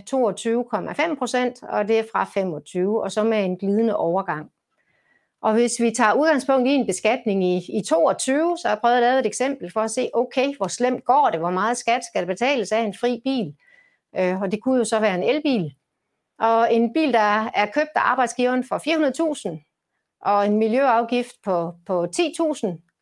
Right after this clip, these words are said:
hvor slemt går det der? Jamen, hvis det er toogtyve, så skal vi sige, øh, så har vi en procent, der hedder fireogtyve af de første tre hundrede tusind, og en procent, der hedder enogtyve af de næste hundrede tusind.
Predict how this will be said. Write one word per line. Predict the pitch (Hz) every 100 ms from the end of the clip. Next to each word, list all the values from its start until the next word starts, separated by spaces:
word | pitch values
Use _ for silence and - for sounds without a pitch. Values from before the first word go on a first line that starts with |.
| _
hvor | 254 226 226
slemt | - 247 247
går | - 208
det | 175 156
der? | 180 151 156 _ _ _ _ _ -
Jamen, | 202
hvis | 220 226
det | 208 196
er | 185 175
toogtyve, | 175 349 262 - 285 339 349
så | - - 277
skal | - 247 208
vi | 208 196
sige, | - 202 202 202 196
øh, | 180 175 165 160 175 -
så | -
har | 247 247 214
vi | 190
en | 180
procent, | - 214 277 277 - - _ _ _
der | -
hedder | 185 175
fireogtyve | 214 294 294 269 294
af | 254
de | 175
første | 208 233 202
tre | -
hundrede | 339 320 294
tusind, | 320 294 214 165 _ _ _ _ _ - _ _
og | 208 220 220 -
en | 226
procent, | 220 220 262 247
der | 202
hedder | 175 175
enogtyve | 302 311 - 262 269 -
af | 208 208 208
de | 220
næste | 214 214 247 233
hundrede | 202 233 254
tusind. | 226 170 - -